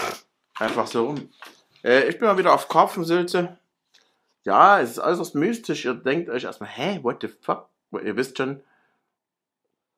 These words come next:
Aber kann man sich gut reinrendern. Dann einmal, ja, Fruit de Mar.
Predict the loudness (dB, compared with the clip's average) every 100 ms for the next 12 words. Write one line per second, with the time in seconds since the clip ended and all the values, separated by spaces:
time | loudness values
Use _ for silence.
0 | _ _ _ _ -20 _ -2 0 2 0
1 | -4 -18 _ _ _ -14 -8 -4 -4 -6
2 | -8 -6 -6 -6 -6 -6 -4 -4 -4 -4
3 | -6 -12 _ _ _ _ _ -14 -6 -4
4 | -4 -8 -20 _ 0 2 2 2 4 4
5 | 4 4 4 4 2 -6 -2 2 2 2
6 | 0 4 4 4 0